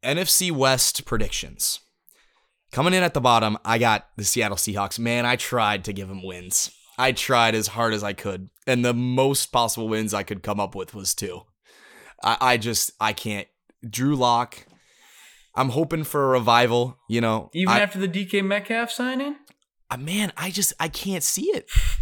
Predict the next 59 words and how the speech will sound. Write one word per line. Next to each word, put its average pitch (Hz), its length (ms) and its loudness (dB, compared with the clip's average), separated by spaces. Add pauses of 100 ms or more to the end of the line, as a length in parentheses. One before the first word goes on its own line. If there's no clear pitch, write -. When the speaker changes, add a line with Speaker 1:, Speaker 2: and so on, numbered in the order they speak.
(320)
Speaker 1:
I 147 80 4
can't 202 260 0
s-, - 120 2 (260)
I 160 100 0
just, 165 300 -4 (100)
there's 156 480 8
no 185 200 2
quarterback. 240 640 0
Speaker 2:
Yeah, 208 280 -14
you 117 200 -10
know. 104 120 -16
Speaker 1:
Uh, - 80 -4 (200)
Speaker 2:
No 131 140 -2
Speaker 1:
Drew 214 100 4
Speaker 2:
one 196 80 2
Speaker 1:
Lock 214 180 2
Speaker 2:
can. 190 80 -2
Speaker 1:
is 147 140 -4
not 170 240 0
a - 40 -2
qu-, - 240 -6
not 151 240 0
a 156 40 -4
qu-, - 160 -10 (120)
should 151 160 -8
not 165 120 -2
Speaker 2:
Yeah, - 40 -10
Speaker 1:
be 165 60 -2
a 139 40 -2
Speaker 2:
nobody - 100 -6
Speaker 1:
quarterback 127 240 -2
in 107 140 -8
Speaker 2:
sucks. 98 100 -6
Speaker 1:
this - 20 -6
league. 107 240 -10 (600)
Like, 127 180 -2
I, 127 220 2
I - 20 2
don't, 131 240 -2
I 117 80 -2
don't 120 140 -2
get 104 140 -2
it. 82 120 -18 (600)
And, 110 460 0 (140)
you 113 80 -6
know, 120 120 -2
Speaker 2:
They're 117 80 -4
Speaker 1:
maybe 123 180 0
he 160 60 -2
Speaker 2:
probably 160 160 -6
Speaker 1:
proves 160 180 -4
me 170 80 -6
Speaker 2:
not. 131 40 -2
Speaker 1:
wrong. 113 180 2
Speaker 2:
Yeah, - 60 0 (440)
Speaker 1:
Maybe 123 380 2
Speaker 2:
he 139 40 -2
sucks. 131 100 -6
Speaker 1:
he, 120 540 2